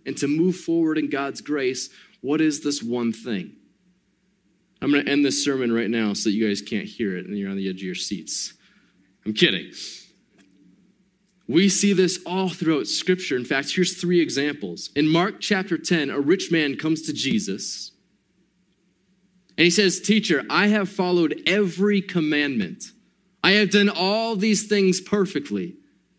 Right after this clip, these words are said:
but I still haven't found salvation." And Jesus responds by saying, "Because you lack one thing." In Luke chapter ten, Martha is upset with Mary because Mary is sitting with Jesus,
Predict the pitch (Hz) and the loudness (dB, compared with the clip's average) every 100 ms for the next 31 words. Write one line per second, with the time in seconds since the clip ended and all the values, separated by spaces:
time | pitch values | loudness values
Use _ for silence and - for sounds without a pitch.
0 | _ _ _ _ _ _ _ - 143 - | _ _ _ _ _ _ _ -2 0 2
1 | 208 214 185 170 175 160 156 151 151 139 | 4 4 4 2 0 0 0 0 0 2
2 | 170 175 - 85 - _ _ _ _ _ | 0 0 -4 -8 -12 _ _ _ _ _
3 | - 147 185 208 208 208 196 175 - 175 | 0 2 4 4 4 2 2 0 -2 -2
4 | 170 165 160 - 165 156 143 - - _ | -2 -2 -2 0 0 0 -4 -10 -20 _
5 | _ _ _ _ _ 123 123 151 135 151 | _ _ _ _ _ -8 -4 -2 -2 0
6 | 135 120 110 107 - 107 101 92 - 104 | 0 0 -2 -8 -4 0 0 0 -2 -4
7 | - - _ _ _ _ _ _ _ - | -4 -14 _ _ _ _ _ _ _ 4
8 | 151 202 240 - 208 202 170 202 190 165 | 6 6 4 2 2 2 2 4 4 4
9 | 170 202 196 185 165 156 156 - 190 180 | 4 2 2 0 2 0 0 0 0 0
10 | 170 160 143 143 165 170 147 151 143 151 | 0 0 0 0 2 2 2 2 0 0
11 | 139 147 180 175 151 139 - - 202 208 | 2 4 6 6 4 2 2 4 4 4
12 | 202 180 147 113 185 180 156 151 | 4 4 2 2 4 4 4 0